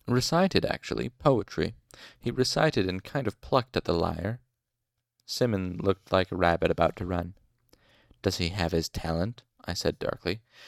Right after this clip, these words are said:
I decided then that if Ambrose was a member of this group, I didn't want anything to do with it. "No," Simon squeaked.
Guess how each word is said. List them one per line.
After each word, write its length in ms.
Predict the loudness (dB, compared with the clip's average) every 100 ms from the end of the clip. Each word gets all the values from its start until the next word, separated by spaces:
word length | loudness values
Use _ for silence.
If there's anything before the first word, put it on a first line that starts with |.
| -8
I 120 | -2
decided 460 | -2 0 -2 -2 0
then 380 | 2 2 -2 -8 0
that 120 | 2
if 160 | 2 0 -2
Ambrose 480 | 0 2 4 4
was 140 | 4 2
a 60 |
member 320 | 2 0 0 -2
of 100 | -2
this 180 | -4
group, 320 | -2 0 0 -2 _ -20 -8
I 80 | 0
didn't 260 | 2 2 2
want 300 | 2 2 0
anything 360 | -6 -6 -10 -14
to 80 |
do 100 | -12
with 160 | -12 -10
it. 140 | -14 _ _ _ _ _ _ -20 -20 _ _ -4
"No," 440 | 2 4 4 0 -8 _ _ _ _ _ _ _ _ _ _ -10
Simon 320 | -8 -6 -6
squeaked. 420 | -6 -6 -6 -8